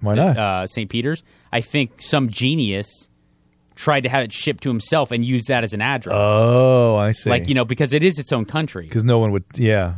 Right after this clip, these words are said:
Speaker 1: no one would screw with it.
Speaker 2: Right.
Speaker 1: I wonder if that genius is actually inside those walls, though.
Speaker 2: That's a great, well, yeah, but,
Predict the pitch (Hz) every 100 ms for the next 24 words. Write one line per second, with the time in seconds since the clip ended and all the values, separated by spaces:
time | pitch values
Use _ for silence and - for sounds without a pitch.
0 | 110 104 92 - 123 110 92 85 127 117
1 | 82 - _ _ _ _ _ _ 113 151
2 | 147 - 113 131 123 107 107 110 - 101
3 | 107 - 101 92 87 104 117 107 - 76
4 | - _ _ - - 117 - 120 147 -
5 | 214 196 262 123 139